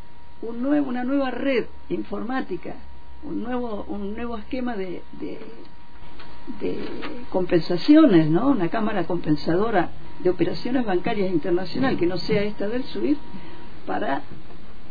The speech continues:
resolver este, este, este, este estrangulamiento que tiene en este momento Rusia".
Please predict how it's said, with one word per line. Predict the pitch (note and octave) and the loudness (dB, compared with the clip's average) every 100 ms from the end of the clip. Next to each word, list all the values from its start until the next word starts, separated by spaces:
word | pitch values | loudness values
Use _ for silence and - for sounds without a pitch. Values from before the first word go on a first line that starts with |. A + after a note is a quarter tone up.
| - - D3+ | -2 -2 0
resolver | E3+ - E3 F#3+ F#3 | 2 2 2 2 2
este, | F#3 - D#3+ D3+ D3 D3+ | 2 0 0 0 0 -2
este, | - D3 E3 - F3 | -2 -2 -2 -2 -4
este, | - - D3+ E3+ | -2 -2 0 0
este | E3+ F3+ | 0 0
estrangulamiento | F#3 E3 D#3+ E3+ D#3+ F3 E3+ D3+ D3+ | 2 4 6 6 6 4 4 2 0
que | D#3 | -2
tiene | - F3 E3+ | 2 4 4
en | E3 | 2
este | - | 2
momento | D3+ D#3+ - - F#3+ | 0 0 0 0 -2
Rusia". | - - - | -2 -2 -2